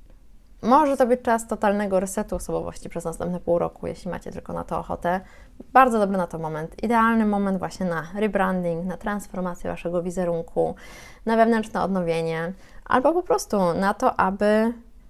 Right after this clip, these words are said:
em, żyć ze sobą w zgodzie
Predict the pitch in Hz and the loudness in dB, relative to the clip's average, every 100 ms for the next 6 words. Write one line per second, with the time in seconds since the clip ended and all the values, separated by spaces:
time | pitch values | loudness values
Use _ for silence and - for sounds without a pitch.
0 | - - - - - 202 196 196 196 190 | -20 -20 -20 -20 -6 -2 -2 -2 0 0
1 | 185 190 - - - - - - - - | -2 -4 -10 -20 -20 -20 -16 -16 -10 0
2 | 208 294 302 233 220 196 185 190 175 165 | 4 4 4 0 2 2 2 0 -4 -4
3 | 160 156 | -2 -4